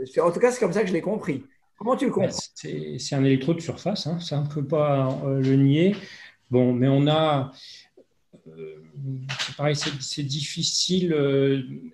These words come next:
Speaker 2: le bénéfice des traitements anticoagulants, il n'a pas été démontré sur des F A, démontré sur ce type d'outil. Euh, et ça reste à faire,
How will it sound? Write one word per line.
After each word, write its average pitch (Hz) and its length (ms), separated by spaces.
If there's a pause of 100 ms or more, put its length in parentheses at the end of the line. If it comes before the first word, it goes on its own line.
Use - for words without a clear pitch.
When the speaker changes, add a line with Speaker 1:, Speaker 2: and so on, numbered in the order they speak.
(300)
Speaker 2:
le 143 120
bénéfice 165 380
des - 20
traitements 151 280
anticoagulants, 139 600
il 156 120
n'a 127 100
pas 151 180
été 143 140
démontré 131 380
sur 127 160
des 127 180
F 123 120
A, 151 60
démontré 131 560
sur - 440
ce - 180
type 127 260
d'outil. 123 340 (400)
Euh, 113 360 (180)
et 120 80
ça 117 180
reste 123 220
à 127 80
faire, 117 340